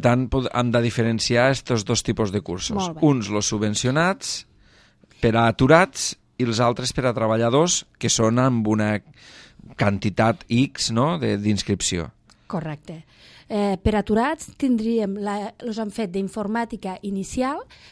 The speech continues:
Speaker 2: però sempre enfocats a l'orientació laboral. Com
Speaker 1: A
Speaker 2: que
Speaker 1: veure,
Speaker 2: són cursos
Speaker 1: m'expliquem-ho, això.
Speaker 2: com que són cursos per a gent aturada, pensem que, encara que no els hi puguis donar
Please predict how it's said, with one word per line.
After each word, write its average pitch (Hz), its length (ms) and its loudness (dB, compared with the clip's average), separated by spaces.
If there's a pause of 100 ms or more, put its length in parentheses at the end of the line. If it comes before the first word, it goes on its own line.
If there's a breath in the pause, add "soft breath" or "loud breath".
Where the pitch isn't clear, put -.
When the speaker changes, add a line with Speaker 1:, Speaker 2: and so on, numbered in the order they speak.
(100)
Speaker 2:
però 254 240 -2
sempre 285 480 -2
enfocats 247 640 -6
a 240 80 -4
l'orientació 208 600 -4
laboral. 151 420 -8 (580 soft breath)
Com 104 140 -4
Speaker 1:
A - 20 2
Speaker 2:
que 120 60 4
Speaker 1:
veure, 107 100 2
Speaker 2:
són 104 80 2
cursos 107 160 2
Speaker 1:
m'expliquem-ho, 110 400 2
això. 87 240 -4 (320)
Speaker 2:
com 202 120 -4
que 208 120 -6
són 247 160 -6
cursos 226 320 -10
per 202 160 -8
a 185 80 -8
gent 226 160 -10
aturada, 208 540 -8 (500 soft breath)
pensem 240 480 -4
que, 240 220 -4 (340 loud breath)
encara 247 400 -4
que 247 80 -6
no 240 140 -2
els 240 80 -6
hi - 80 -4
puguis 262 260 -4
donar 226 300 -4